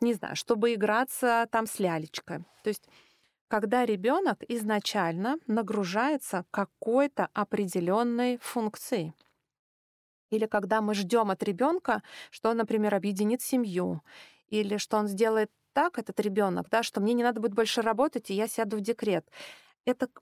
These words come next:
м, как правило, сложно самой определить, да. Эт-, мы это диагностируем внутри терапии, как правило, когда психолог задаёт вопросы, мы исследуем эту тему,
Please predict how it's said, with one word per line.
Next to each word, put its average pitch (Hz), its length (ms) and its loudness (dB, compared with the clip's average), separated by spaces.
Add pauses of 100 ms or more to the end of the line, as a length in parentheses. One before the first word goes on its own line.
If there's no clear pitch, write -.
м, 233 280 -4 (420)
как 226 200 -2
правило, 294 340 4
сложно 269 540 0
самой 226 380 0
определить, 175 640 -4
да. 277 220 0
Эт-, - 80 -4 (120)
мы 220 180 -2
это 233 180 -2
диагностируем 226 720 0
внутри 220 360 -4
терапии, 220 460 -2
как - 240 -6
правило, 160 420 -4
когда 190 400 -2
психолог 208 420 -2
задаёт 190 320 -4
вопросы, 262 580 0
мы 202 160 -2
исследуем 233 600 0
эту 214 220 -4
тему, 190 440 -2